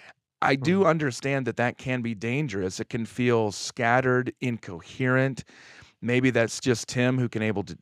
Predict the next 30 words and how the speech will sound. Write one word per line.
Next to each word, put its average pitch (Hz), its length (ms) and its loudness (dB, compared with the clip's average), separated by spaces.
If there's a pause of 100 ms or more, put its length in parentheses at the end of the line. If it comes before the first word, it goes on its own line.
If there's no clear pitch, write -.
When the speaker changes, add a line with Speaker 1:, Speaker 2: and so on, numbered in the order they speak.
Speaker 1:
be, 101 240 -2
who 107 120 -2
can 90 180 -8
do 113 200 2
that 117 240 2
when 104 160 -2
in, 90 180 -4
in 101 120 -6
his 85 160 -6
mind. 120 520 2 (640)
But 104 180 -4
I 127 200 6
f-, - 200 -6
I 120 180 0
find 113 340 -2
so 170 360 0
much 151 320 0
respect. 110 760 -2
I - 40 0
have 110 100 -2
so 160 120 0
much 160 160 -2
respect, 117 540 0
and 113 120 -4
I 123 140 -2
think 120 380 -4
our 143 300 4
age 117 340 0
would 90 200 -6
benefit 107 600 0